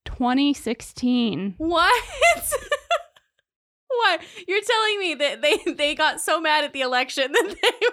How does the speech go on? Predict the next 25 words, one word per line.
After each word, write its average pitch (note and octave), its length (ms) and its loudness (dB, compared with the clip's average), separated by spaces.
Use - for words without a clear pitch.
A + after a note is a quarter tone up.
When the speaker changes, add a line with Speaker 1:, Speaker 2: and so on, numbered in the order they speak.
Speaker 2:
were A#4 100 2
like, F#4 380 -4
"We E4 200 -8
need C#4 140 -8
alcohol." F#3 560 -8
Speaker 1:
<laughs> F#4 80 2
Possibly. A#3+ 800 2
Speaker 2:
<laughs> A#4 60 6
Speaker 1:
Um, A#3 560 0
yeah. B3 140 0
Speaker 2:
Whoa, B3 340 4
hold C4+ 280 -2
on. G3+ 380 -2
Hold C4+ 160 -4
on. F3+ 260 -8
Do C4 120 -8
you D4 60 -4
know G#4 100 0
how D4 240 0
many F#4+ 180 -2
things D#4 320 -4
did B3+ 120 -8
they A3 160 -4
get G#3+ 280 -4
through? F3 420 -6